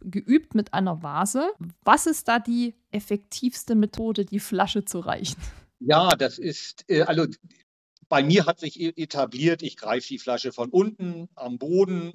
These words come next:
Speaker 2: und er hat dann sozusagen die ganze Höhe der Flasche, um mit voller Hand dann zuzupacken.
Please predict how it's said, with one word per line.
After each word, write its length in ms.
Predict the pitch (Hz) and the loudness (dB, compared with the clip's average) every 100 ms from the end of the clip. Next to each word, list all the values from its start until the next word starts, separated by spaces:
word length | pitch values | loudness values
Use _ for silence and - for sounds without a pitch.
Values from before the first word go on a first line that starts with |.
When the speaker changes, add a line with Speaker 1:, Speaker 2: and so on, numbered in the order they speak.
| - | -6
Speaker 2:
und 320 | 135 135 135 | -4 -4 -6
er 260 | 127 131 123 | -2 0 0
hat 160 | 131 | 0
dann 420 | 127 123 123 123 135 | 0 0 -4 -8 -10
sozusagen 560 | 110 123 135 113 117 | -12 -10 -4 -2 -2
die 120 | 120 120 | -4 0
ganze 460 | 123 147 - 143 | 0 0 -2 -4
Höhe 340 | 127 156 165 151 | 2 4 4 4
der 160 | 139 | -2
Flasche, 440 | - 123 127 151 139 | -2 -4 -2 -2 -4
um 160 | 123 | -6
mit 340 | 120 - - - | -8 -8 -12 -12
voller 540 | 131 - 135 131 127 123 _ - | -8 0 4 6 4 2 _ -18
Hand 600 | - 127 139 135 - - | -6 -4 -2 -2 -2 -4
dann 300 | 127 117 117 | -8 -6 -8
zuzupacken. 960 | - 139 - 135 117 - 120 127 98 | -10 -12 -8 -8 -6 -4 -2 -4 -8